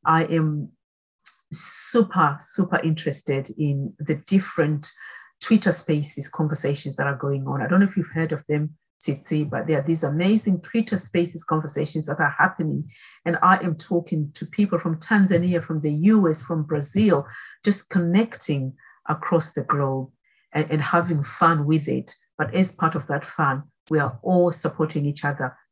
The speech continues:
to fix our, our communities. And also managing my finances, that's really, really important. So the work that I do includes me asking people to donate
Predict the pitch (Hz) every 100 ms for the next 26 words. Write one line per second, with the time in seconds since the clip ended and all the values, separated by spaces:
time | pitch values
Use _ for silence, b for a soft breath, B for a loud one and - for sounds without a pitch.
0 | - 185 - - 165 - - - 135 127
1 | - - 139 - 143 139 139 127 - 127
2 | - - _ _ _ _ _ _ - 208
3 | 240 240 220 220 226 185 170 160 160 214
4 | 220 180 135 - 131 135 - 202 180 175
5 | 220 190 175 151 147 185 175 - 139 139
6 | - b b - 170 156 156 196 247 -
7 | 160 135 131 143 143 b b - 165 160
8 | 202 185 - 160 170 160 - 185 - -
9 | 156 - 175 156 156 151 143 151 156 214
10 | 254